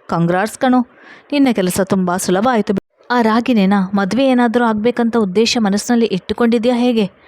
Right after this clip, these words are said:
ಎಂದು ಜಯಂತ್ನನ್ನು ರೇಗಿಸ್ತಿದ್ದ. "ಲೋ ಮುರಳಿ, ನನಗೇನಾದರೂ ತಲೆ ಕೆಟ್ಟಿದ್ಯಾ ಅವಳನ್ನು ಮದುವೆ ಆಗೋಕ್ಕೆ? ಯಾಕೆ ಪ್ರಪಂಚದಲ್ಲಿ ಬೇರೆ ಹುಡುಗಿಯರೇ ಇಲ್ವಾ?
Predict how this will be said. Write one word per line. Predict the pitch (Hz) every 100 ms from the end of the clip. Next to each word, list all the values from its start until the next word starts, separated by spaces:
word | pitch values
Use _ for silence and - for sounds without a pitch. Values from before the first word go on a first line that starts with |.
| - - -
ಎಂದು | 190 180
ಜಯಂತ್ನನ್ನು | 175 170 165 185 196 185 170 175 220 - - 277
ರೇಗಿಸ್ತಿದ್ದ. | 277 285 262 - 208 180 - - _ _ - - 208
"ಲೋ | 208 226
ಮುರಳಿ, | 202 185 196 190 - _ _ -
ನನಗೇನಾದರೂ | 220 208 202 202 190 185 190
ತಲೆ | 190 180
ಕೆಟ್ಟಿದ್ಯಾ | 196 202 180 170 170 - _ _ _ _ 208
ಅವಳನ್ನು | 196 185 175
ಮದುವೆ | 175 202
ಆಗೋಕ್ಕೆ? | 214 175 175 - 180 - _ _ _ -
ಯಾಕೆ | 240 233 226
ಪ್ರಪಂಚದಲ್ಲಿ | 208 202 226 226 214 208
ಬೇರೆ | 196 208 214
ಹುಡುಗಿಯರೇ | 202 190 208 220 233
ಇಲ್ವಾ? | 202 185 165 190